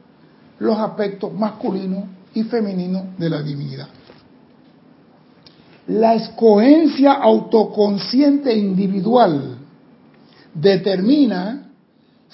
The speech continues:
si este ser de fuego blanco buscará llevar la individualización de sí mismo aún más lejos. La escogencia del ser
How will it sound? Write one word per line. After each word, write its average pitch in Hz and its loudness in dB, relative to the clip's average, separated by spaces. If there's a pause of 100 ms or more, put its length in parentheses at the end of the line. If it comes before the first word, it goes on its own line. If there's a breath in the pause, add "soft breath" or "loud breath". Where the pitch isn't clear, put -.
(100)
si 202 -6
este 233 -4
ser 226 -8
de 180 -6
fuego 220 -4
blanco 208 -4 (600 soft breath)
buscará 196 -4
llevar 220 -4
la 190 -6
individualización 180 -8 (400 soft breath)
de 180 -6
sí 240 -2
mismo 240 -2
aún 196 -4
más 196 -8
lejos. 180 -6 (720)
La 170 -14
escogencia 180 -14 (420 soft breath)
del 156 -16
ser 196 -10